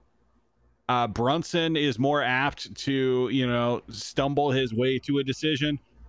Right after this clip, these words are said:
So there's only two ways this is gonna go. Brunson's gonna be taken out, or it's going to a decision, and I will want to shoot myself by the end of the fight. And I would not like that latter thing to happen,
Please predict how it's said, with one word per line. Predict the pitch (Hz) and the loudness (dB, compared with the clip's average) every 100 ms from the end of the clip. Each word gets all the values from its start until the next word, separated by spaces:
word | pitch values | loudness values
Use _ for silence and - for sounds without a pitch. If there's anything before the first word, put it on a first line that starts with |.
| - | -4
So | - | 0
there's | 156 | 2
only | 226 190 | 0 0
two | 214 202 | 0 2
ways | 196 151 | 2 2
this | 175 143 | 0 0
is | 135 | 0
gonna | 160 120 | 0 0
go. | 143 160 139 120 98 _ _ _ _ _ - | 2 2 4 2 0 _ _ _ _ _ -2
Brunson's | 156 180 180 170 117 | -2 0 0 -2 0
gonna | 156 160 | -2 0
be | 131 | -2
taken | - 165 151 151 | -2 -2 0 2
out, | 156 139 131 - - - - _ _ - | 2 2 0 -4 -6 -6 -14 _ _ -2
or | 156 156 143 - | 2 4 2 0
it's | 123 | -2
going | - 151 139 | 0 0 2
to | 143 | 0
a | 135 | 0
decision, | 120 - 151 139 120 120 117 | -2 -2 0 0 0 0 0
and | 117 | 2
I | 131 | 2
will | 123 117 | 2 2
want | 127 120 | 0 -2
to | - | -6
shoot | - 156 139 | -4 -2 0
myself | 131 - 131 117 - | -2 0 0 0 0
by | 120 | 0
the | 113 127 | 2 0
end | 117 | 0
of | |
the | 101 | -2
fight. | 127 151 123 107 - - - - - - - - | 0 0 0 -2 -10 -20 -20 -20 -20 -20 -14 0
And | 147 | 2
I | 202 | 4
would | 220 147 143 | 2 0 0
not | 190 226 170 | 2 2 2
like | 190 143 | 0 2
that | 151 165 151 | 0 0 0
latter | 147 175 190 151 | 0 2 2 2
thing | 143 165 139 | 2 2 2
to | 123 | 2
happen, | 185 208 131 104 92 | 2 0 0 -2 -4